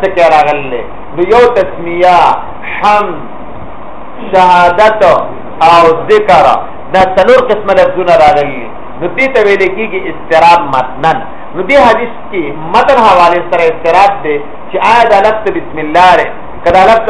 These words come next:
الحمدلله دی، او که دا لفظ صلات دی، او که دا لفظ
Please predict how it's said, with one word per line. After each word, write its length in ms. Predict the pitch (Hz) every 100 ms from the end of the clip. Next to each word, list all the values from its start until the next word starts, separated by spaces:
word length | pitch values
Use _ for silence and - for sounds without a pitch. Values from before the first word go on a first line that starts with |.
| 190
الحمدلله 720 | 180 175 165 160 151 165 180 165
دی، 100 | 147 - - -
او 60 | 170 175
که 60 | 180
دا 60 | 185
لفظ 200 | 226 - 190 -
صلات 340 | 170 196 202 - -
دی، 120 | 143 107 - -
او 60 | 175 175
که 60 | 180
دا 60 | 185
لفظ 180 | 214